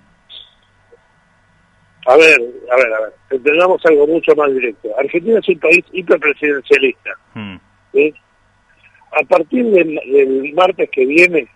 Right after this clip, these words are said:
Speaker 1: que jura como presidente hablando en criollito,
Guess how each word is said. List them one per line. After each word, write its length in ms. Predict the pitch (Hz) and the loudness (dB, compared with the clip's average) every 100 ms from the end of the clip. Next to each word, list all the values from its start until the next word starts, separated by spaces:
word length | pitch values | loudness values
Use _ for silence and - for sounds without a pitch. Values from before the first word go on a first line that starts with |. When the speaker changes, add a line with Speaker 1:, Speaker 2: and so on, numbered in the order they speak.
| _ | _
Speaker 1:
que 140 | - 127 - | -10 -8 -8
jura 240 | 160 170 151 | -2 0 0
como 240 | 135 127 | -2 -10
presidente 720 | 123 120 - 127 156 165 143 | -8 -8 -6 -2 -2 -2 -4
hablando 360 | 120 135 143 135 | -2 -2 -2 -4
en 80 | 120 | -6
criollito, 640 | 117 120 - 214 185 120 | -8 -8 -8 -4 -2 -2